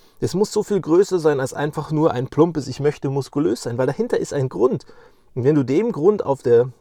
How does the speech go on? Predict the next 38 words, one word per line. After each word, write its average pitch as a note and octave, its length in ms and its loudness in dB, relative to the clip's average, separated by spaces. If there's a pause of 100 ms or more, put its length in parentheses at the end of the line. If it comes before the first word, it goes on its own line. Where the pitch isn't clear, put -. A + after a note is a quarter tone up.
auf B2 180 -2
die B2 120 -8
Suche F3 380 2
gehst, A#2+ 340 -4
auf B2 120 -10
die C3 100 -8
Schliche - 360 -4
gehst G#2+ 380 -10 (280)
und - 100 -4
auf B2+ 100 -4
die C#3+ 100 -10
Schliche F#3 320 -4
kommst, - 460 -4 (720)
dann F#3 300 -2
wirst F#3 260 -4
du - 120 -2
auf - 280 -10
einmal F#3 340 -2
viel F3 240 -2
mehr E3 180 -2
Motivation C#3 840 -2
finden F3 360 -4
und C#3 120 -8
viel D3 180 -6
mehr B2 220 -4
Antrieb D#3 400 -6
finden, F#3+ 400 -4 (340)
dass D#3 160 -2
du's - 180 -8
durchziehst. - 760 -4 (340)
Dass A#2 140 0
du - 100 -2
sagst, D#3 380 0 (460)
„Ich G3 200 -2
habe F3+ 240 6
mir D#3+ 160 0
das D3 160 2
vorgenommen.“ C3+ 580 -2